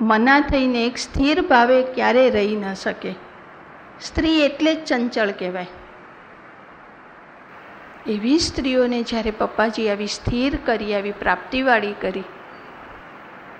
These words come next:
ખરેખર પપ્પાજીએ તો અદ્ભુત એટલે અદ્ભુત કાર્ય કર્યું છે. એ પપ્પાજી માટે બસ આપણે અંતરમાં એવું રાખીએ કે ના, ખરેખર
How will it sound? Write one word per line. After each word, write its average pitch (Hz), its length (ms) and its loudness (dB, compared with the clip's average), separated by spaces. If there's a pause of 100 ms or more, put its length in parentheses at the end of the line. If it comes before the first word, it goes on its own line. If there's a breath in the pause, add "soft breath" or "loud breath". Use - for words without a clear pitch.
(160)
ખરેખર 226 500 0
પપ્પાજીએ 233 800 0
તો 247 380 -2 (320)
અદ્ભુત 247 580 0
એટલે 269 220 0
અદ્ભુત 269 600 2
કાર્ય 202 320 2
કર્યું 185 340 -4
છે. - 260 -14 (1500)
એ 262 180 2
પપ્પાજી 233 540 0
માટે 214 320 -2
બસ 208 300 -2
આપણે 220 340 0
અંતરમાં 240 520 0
એવું 202 180 -2
રાખીએ 202 420 -4
કે 208 180 -8
ના, 202 260 -6
ખરેખર 240 600 -2